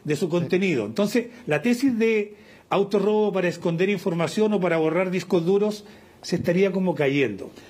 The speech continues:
Speaker 2: Diputado,
Speaker 1: Claro que
Speaker 2: sí.
Speaker 1: falta la, la caja fuerte, claro, falta la caja fuerte,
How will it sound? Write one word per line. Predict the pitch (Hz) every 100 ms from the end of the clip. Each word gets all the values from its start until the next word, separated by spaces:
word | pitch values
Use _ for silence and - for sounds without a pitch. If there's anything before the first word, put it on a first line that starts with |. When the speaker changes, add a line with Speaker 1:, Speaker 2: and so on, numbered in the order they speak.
| -
Speaker 2:
Diputado, | 135 139 156 151
Speaker 1:
Claro | 180
que | 165
Speaker 2:
sí. | 175
Speaker 1:
falta | 160 156 165
la, | 156 147 131 110
la | 120 123
caja | 143 139
fuerte, | 135 175 143 180 233 262 - - _ _ - - - _ _ -
claro, | 135 131
falta | 151 165
la | 165
caja | 175
fuerte, | 202 190 190 233